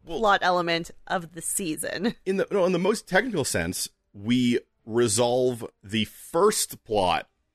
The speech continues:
Speaker 1: <laughs> of the season. But, like, nothing else feels impact. It's, I mean, this has, we're pretty sure we're getting a sequel or a, another season
Speaker 2: Yeah.
Speaker 1: energy.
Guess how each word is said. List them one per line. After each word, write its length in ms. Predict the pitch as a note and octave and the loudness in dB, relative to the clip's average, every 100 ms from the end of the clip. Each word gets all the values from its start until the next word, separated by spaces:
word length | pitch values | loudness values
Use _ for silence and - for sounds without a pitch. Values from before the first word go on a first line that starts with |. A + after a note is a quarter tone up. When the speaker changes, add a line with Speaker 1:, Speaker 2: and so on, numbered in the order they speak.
| - - - | -18 -16 -2
Speaker 1:
<laughs> 1500 | - - F4 - - - C#3 - - - _ - - - - | 2 4 4 2 2 2 2 0 -4 -6 _ -18 -10 -10 -2
of 260 | C3 A2 | -2 -2
the 120 | G#2+ G#2 | 0 0
season. 560 | - A2+ G2 F#2 F2 - _ _ _ _ _ _ _ | 2 2 2 0 -2 -8 _ _ _ _ _ _ _
But, 200 | C3 G2+ | -6 -2
like, 340 | C#3+ C3+ - _ _ _ | -2 -2 -4 _ _ _
nothing 520 | C#3+ C#3+ D3+ E3+ F#3+ | -4 0 0 0 -4
else 320 | - D3 D#3+ - | -2 -2 -2 -4
feels 600 | - E3 D3+ D3 A#2 - _ _ _ _ _ _ _ | -4 0 2 0 -2 -8 _ _ _ _ _ _ _
impact. 520 | C3+ C3+ B2+ B2 C#3 - | -6 -4 -2 -2 -2 -6
It's, 280 | D3+ D3 - F2+ - B2+ A2 | -6 -4 -6 -14 -16 -12 -2
I 80 | |
mean, 220 | C3+ C3+ C3 | 2 2 0
this 300 | C#3 D#3+ F#3 | 0 0 0
has, 560 | B2 B2 A2+ G#2+ F#2 - _ _ _ _ _ _ _ | -2 -2 0 -2 -4 -12 _ _ _ _ _ _ _
we're 160 | G3 | 2
pretty 220 | C#3 B2 G#2+ | 4 2 2
sure 240 | - G2+ | 2 2
we're 100 | F#2 | 2
getting 320 | F2+ F2+ F2+ | 2 2 2
a 40 | F2 | 0
sequel 720 | - G2 - E2+ E2 D#2+ - | 0 -2 -2 -2 -2 -4 -8
or 120 | F#2+ F2+ | -4 -2
a, 140 | E2+ | -2
another 300 | G2 F#2+ F2 | -2 -2 -2
season 440 | F2+ G2+ F2+ F2+ F2 | -4 -2 -2 0 2
Speaker 2:
Yeah. 260 | F2 F2+ | 2 0
Speaker 1:
energy. 640 | A2 F#2+ F2 E2 F2 A2 | -2 -2 -2 -2 0 -2